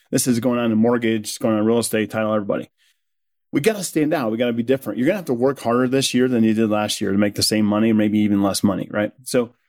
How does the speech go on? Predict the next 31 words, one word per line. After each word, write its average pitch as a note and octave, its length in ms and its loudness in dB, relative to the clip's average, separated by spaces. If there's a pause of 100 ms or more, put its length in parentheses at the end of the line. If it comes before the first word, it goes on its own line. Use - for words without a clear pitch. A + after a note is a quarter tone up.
(400)
I F#3+ 100 0
think F3+ 220 -2
about, C3+ 320 -2
let's D3+ 140 -2
talk E3+ 160 -2
about C#3+ 260 -2
an C3 100 2
opportunity B2 640 0
that G#2+ 140 -2
comes G#2+ 260 0
to A2 100 0
you, A2 80 4
a - 20 4
lead, A#2 420 2 (160)
it's - 100 -8
a B2 40 0
referral. A2 540 -2 (360)
How G#3+ 400 -2
are F#3 80 2
you C3+ 300 2
going A#2 320 2
to A2 80 -6
build A2+ 260 2
a - 20 -4
relationship G#2 600 -2
right B2 140 0
off E3+ 120 -6
the C#3 80 0
bat G#2 340 -2
that - 100 -10
changes A2+ 640 0